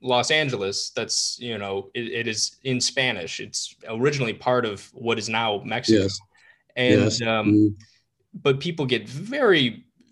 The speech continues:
Speaker 1: fiercely defensive of it, and it becomes an obstacle to recognizing each other's humanity.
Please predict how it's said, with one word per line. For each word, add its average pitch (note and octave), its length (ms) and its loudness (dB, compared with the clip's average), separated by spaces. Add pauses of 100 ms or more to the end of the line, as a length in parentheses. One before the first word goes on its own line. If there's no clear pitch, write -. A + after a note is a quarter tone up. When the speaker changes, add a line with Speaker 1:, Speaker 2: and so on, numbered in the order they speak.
(100)
Speaker 1:
fiercely D#3+ 600 0
defensive D3+ 560 -2
of E3 120 2
it, E3+ 300 -4
and C3+ 180 0
it B2+ 120 0
becomes C#3 520 -4
an B2+ 140 0
obstacle A#2 760 -4
to G#2+ 260 -4
recognizing A2+ 1160 -2
each A2+ 220 -8
other's A#2 300 0
humanity. B2 640 -2